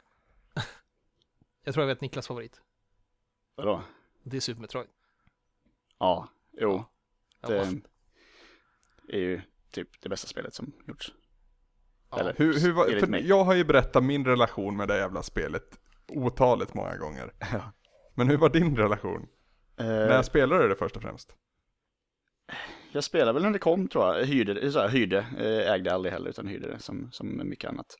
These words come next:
Speaker 2: Eh, men sen så har jag spelat det, liksom, i omgångar, så här, mycket på emulator, många gånger på emulator.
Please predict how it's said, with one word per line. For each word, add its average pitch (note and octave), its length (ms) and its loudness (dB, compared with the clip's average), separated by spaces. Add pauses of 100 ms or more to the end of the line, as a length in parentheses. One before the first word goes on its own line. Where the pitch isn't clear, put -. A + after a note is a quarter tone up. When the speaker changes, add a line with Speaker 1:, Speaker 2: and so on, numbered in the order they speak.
(760)
Speaker 2:
Eh, A2 320 2
men A2 120 0
sen B2 160 0
så - 80 -2
har C#3+ 40 2
jag C3 60 2
spelat A#2+ 360 2
det, B2 100 -2
liksom, G#2+ 280 -4
i F#2 60 -6
omgångar, G#2+ 680 0
så - 120 -10
här, - 80 -10
mycket B2+ 460 -2
på C3 100 2
emulator, A2+ 600 0
många A#2+ 380 0
gånger G2+ 180 -2
på F2 80 -10
emulator. F#2 400 -6